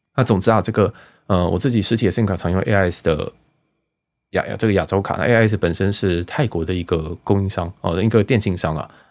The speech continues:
啊，是，应该是最大之一吧。哦，那所以你在泰国的时候也常常会看到绿绿的标，那就是A I S。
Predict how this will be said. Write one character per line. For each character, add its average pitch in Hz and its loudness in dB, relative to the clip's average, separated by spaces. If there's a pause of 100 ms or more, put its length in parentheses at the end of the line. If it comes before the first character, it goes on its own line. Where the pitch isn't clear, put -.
啊， 92 -8
是， 85 -2
应 95 -4
该 113 -4
是 127 -6
最 120 -4
大 98 -4
之 - -12
一 90 -6
吧。 - -6 (280)
哦， - -10
那 87 0
所 90 -4
以 90 0
你 82 -2
在 90 0
泰 90 -2
国 82 -6
的 80 -4
时 - -6
候 85 0
也 78 -4
常 - -6
常 92 0
会 98 0
看 98 -2
到 92 -2
绿 110 2
绿 95 -2
的 82 -4
标， 82 0 (520)
那 90 0
就 90 -2
是 - -2
A 92 2
I 80 0 (140)
S。 - -8